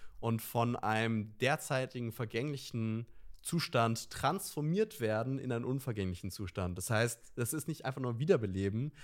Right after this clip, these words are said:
sondern es ist tatsächlich für die Juden in der damaligen Erwartung der Anbruch eines neuen Zeitalters gewesen, so die Neuschöpfung, das Neumachen von Himmel und Erde. Und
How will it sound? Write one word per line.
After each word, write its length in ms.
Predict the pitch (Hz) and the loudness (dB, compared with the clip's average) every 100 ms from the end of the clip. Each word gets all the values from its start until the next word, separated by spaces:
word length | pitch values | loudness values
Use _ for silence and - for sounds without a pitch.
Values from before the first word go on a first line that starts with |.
| - - | -18 -2
sondern 320 | 107 113 120 | 2 4 4
es 160 | 120 | 0
ist 160 | 120 - | -4 -4
tatsächlich 480 | 123 139 170 131 - | -4 0 -2 -2 -8
für 100 | - | -8
die 140 | 110 | -6
Juden 320 | 107 156 208 135 | -2 0 0 -2
in 80 | |
der 220 | 113 107 104 | -2 -2 0
damaligen 400 | 110 123 113 101 | 0 0 0 -2
Erwartung 540 | 95 104 139 127 110 | 0 0 0 0 2
der 160 | 110 - | 2 2
Anbruch 340 | 139 160 131 | 0 0 -2
eines 260 | - 113 - | -2 -4 0
neuen 200 | 110 107 | 0 0
Zeitalters 640 | - 131 175 110 101 - | 0 0 0 -2 -2 -2
gewesen, 540 | 98 90 90 98 123 - - - - | -2 0 0 2 -2 -4 -14 -14 -4
so 120 | 110 | 0
die 120 | 104 | 4
Neuschöpfung, 880 | 107 104 135 170 - 104 - 107 104 | 6 6 6 4 0 -4 -2 0 2
das 160 | 104 - | 0 0
Neumachen 540 | 101 120 135 117 123 | 0 2 0 -2 -4
von 200 | 110 107 | -4 -2
Himmel 260 | 101 120 117 | 0 0 0
und 180 | 104 101 | -2 -2
Erde. 420 | 101 110 95 110 - - - - - | 0 2 2 0 -4 -18 -14 -12 0
Und 400 | 107 101 101 | 4 6 4